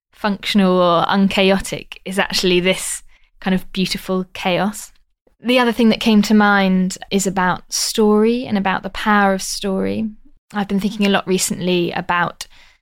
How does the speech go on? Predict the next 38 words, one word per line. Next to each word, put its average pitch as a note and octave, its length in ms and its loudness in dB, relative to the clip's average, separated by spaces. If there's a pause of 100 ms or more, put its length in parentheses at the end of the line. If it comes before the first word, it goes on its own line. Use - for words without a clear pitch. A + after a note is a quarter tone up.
(600)
how G3+ 380 0
we F#3 200 0
listen. F3 520 -6 (360)
I'm G3 300 2
a, A#2+ 180 -2
a, F3 300 -2
a F#3 80 -4
bit F#3+ 120 -2
of F#3+ 60 -2
a G3 40 0
talker G#3 420 0
and G3+ 240 6
opinionated G3+ 640 4
and F#3+ 100 6
extrovert, F#3+ 560 0
and, F#3 320 4 (480)
and G3 100 0
I G3+ 120 2
found C4+ 440 2
myself F3+ 540 -2
having G3 300 0
these F#3+ 160 0
conversations G3+ 640 0
sometimes F3 640 -6
where F#3+ 100 0
I've F#3 140 -2
thought, - 340 -6 (240)
"Oh, - 320 -8 (120)
do - 120 -8
you A3+ 40 0
know, G3+ 60 -4
I've F3+ 80 -10
done G3 160 0
that - 140 -4
so G#3 300 2
wrong. F#3 280 2
That F#3 160 0
was F#3 240 -2